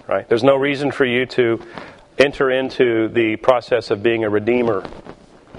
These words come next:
right, in that sense of the Lord Jesus. All the attributes of Christ are not communicable. They're not for us, in fact, right? So that would be important for us to recognize.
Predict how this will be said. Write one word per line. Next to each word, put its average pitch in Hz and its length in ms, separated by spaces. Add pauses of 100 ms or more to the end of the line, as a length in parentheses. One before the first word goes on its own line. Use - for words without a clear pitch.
(120)
right, 101 260
in 107 140
that 101 180
sense - 380
of 104 80
the 104 80
Lord 101 180
Jesus. - 500 (380)
All 143 160
the 147 160
attributes 117 540
of 110 120
Christ 120 360
are 113 100
not 117 220
communicable. 113 600
They're 113 140
not 127 240
for 135 480
us, - 480
in 107 140
fact, 90 300 (180)
right? 107 180 (320)
So 139 120
that 143 180
would 147 100
be 147 160
important 139 460
for 127 160
us 120 180
to - 120
recognize. 110 680